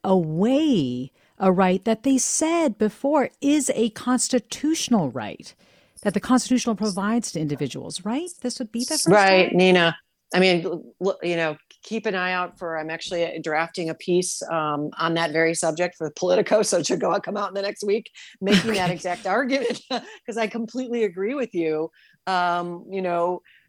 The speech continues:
Speaker 2: uh, and then Justice, she, uh, Justice Kavanaugh said, "Well, we overturn stuff all the time." Yeah, but most of those, he used the example of Plessy versus Ferguson, separate but equal, equal races in schools is constitutional. Brown reversed that. You're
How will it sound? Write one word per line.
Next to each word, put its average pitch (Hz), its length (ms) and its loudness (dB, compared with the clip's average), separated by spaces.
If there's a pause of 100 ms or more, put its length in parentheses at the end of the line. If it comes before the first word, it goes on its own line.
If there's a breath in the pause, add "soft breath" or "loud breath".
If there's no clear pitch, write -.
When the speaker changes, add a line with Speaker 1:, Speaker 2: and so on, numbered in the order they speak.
(100)
Speaker 2:
uh, 143 180 2
and 180 140 -2
then 180 120 -4
Justice, 196 440 -6 (460)
she, 214 260 0
uh, 190 140 4
Justice 208 340 2
Kavanaugh 220 460 0
said, 185 180 -2
"Well, 226 140 0
we 294 100 2
overturn 277 480 0
stuff 233 260 -2
all 202 160 2
the 180 120 -2
time." 214 480 -6
Yeah, 233 260 4
but 175 240 -2
most 233 340 -2
of 185 160 -4
those, 196 280 -2 (340 loud breath)
he 202 80 -2
used 226 260 0
the 214 140 0
example 202 480 -4
of 185 140 -6
Plessy 214 320 -4
versus 202 360 -4
Ferguson, 220 540 -4
separate 175 460 -4
but 175 80 -8
equal, 185 400 -2
equal 175 580 2 (220 soft breath)
races 180 400 2
in 170 100 -2
schools 190 380 -4
is 170 100 -6
constitutional. 180 800 -4
Brown 175 540 2
reversed 180 400 0
that. 156 240 -4
You're 170 180 -6